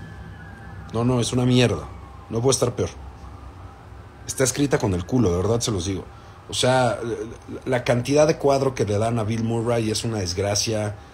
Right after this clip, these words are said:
Eh, Paul Rudd es el protagonista, pero no es el protagonista. Hay un personaje ahí de un niño que no sé si es asiático o es mexicano o una mezcla de los dos. Es una desgracia. Eh, no, no, no, no, no, no.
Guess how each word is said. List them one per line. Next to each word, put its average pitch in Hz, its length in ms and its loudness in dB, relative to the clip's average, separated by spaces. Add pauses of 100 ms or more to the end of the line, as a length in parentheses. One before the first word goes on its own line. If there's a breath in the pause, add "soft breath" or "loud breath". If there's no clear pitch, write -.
(300 loud breath)
Eh, 104 200 -2 (120)
Paul 139 180 6
Rudd 135 200 6
es 120 140 4
el 113 60 -2
protagonista, 107 600 0
pero 101 180 -2
no 113 260 0
es 110 140 -2
el 98 60 -4
protagonista. 98 800 -4 (440 loud breath)
Hay 131 140 4
un 139 60 2
personaje 120 540 2
ahí 117 120 2
de 120 40 2
un 113 80 0
niño 113 300 -2
que 107 80 -4
no 101 120 0
sé 107 140 -2
si 110 140 2
es - 100 2
asiático 101 520 0
o 98 100 2
es 95 80 -4
mexicano 98 480 -4
o 101 40 0
una 98 180 -2
mezcla 95 320 -2
de 98 40 -2
los 85 160 -6
dos. 101 240 -4 (300 loud breath)
Es - 160 -2
una 117 180 0
desgracia. 98 840 0 (560 loud breath)
Eh, 95 1000 -2 (120)
no, 147 220 4
no, 139 160 4
no, 127 160 2
no, 117 160 0
no, 104 160 0
no. 90 160 -6